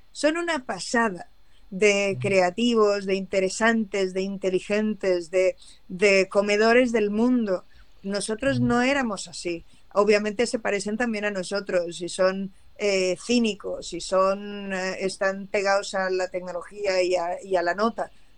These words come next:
Speaker 1: pero son fantásticos. Tenemos una generación de jóvenes brutal, estupenda.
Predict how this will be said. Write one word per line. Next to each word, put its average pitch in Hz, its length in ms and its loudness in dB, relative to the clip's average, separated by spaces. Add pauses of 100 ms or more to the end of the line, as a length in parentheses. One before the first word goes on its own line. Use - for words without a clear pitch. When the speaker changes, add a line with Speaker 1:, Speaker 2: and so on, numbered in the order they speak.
Speaker 1:
pero 190 240 4
son 185 400 -6
fantásticos. 208 840 -2
Tenemos 185 320 -6
una 214 160 -2
generación 196 460 -2
de 190 80 -4
jóvenes 214 380 -2
brutal, 180 520 2 (140)
estupenda. 175 600 0